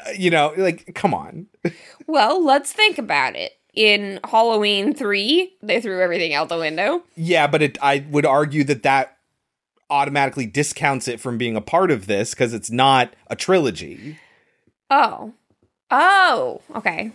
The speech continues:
Speaker 2: Thinking about trilogies specifically.
Speaker 1: Yeah, 'cause this was intended to be the final act in a trilogy.
Speaker 2: Aren't they always? <laughs>
Speaker 1: Not all the time, no.
Speaker 2: Well, like, Nancy dies in three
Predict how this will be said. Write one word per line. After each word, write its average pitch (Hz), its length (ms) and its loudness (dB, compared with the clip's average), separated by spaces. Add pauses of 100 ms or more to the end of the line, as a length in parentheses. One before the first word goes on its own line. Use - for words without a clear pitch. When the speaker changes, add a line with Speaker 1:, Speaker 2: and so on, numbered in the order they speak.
(120)
Speaker 2:
Thinking 247 260 -4
about 226 160 -4
trilogies - 600 -6
specifically. - 560 -8
Speaker 1:
Yeah, 143 100 2
'cause 156 160 -2
this 185 140 0
was 208 120 -4
intended 175 540 0
to 160 80 -4
be 135 160 -2
the 120 140 -4
final 151 640 0
act 110 240 0
in 107 80 -4
a 98 80 -6
trilogy. - 600 -12 (1800)
Speaker 2:
Aren't 427 200 2
they 381 140 2
always? 349 760 0 (200)
<laughs> 339 80 -2 (2000)
Speaker 1:
Not 131 160 4
all 113 140 8
the 98 100 -4
time, 90 360 -10
no. 92 320 -14 (480)
Speaker 2:
Well, 330 100 -2
like, 269 160 0
Nancy 294 540 -2
dies 240 560 -2
in 208 260 -6
three 196 600 -8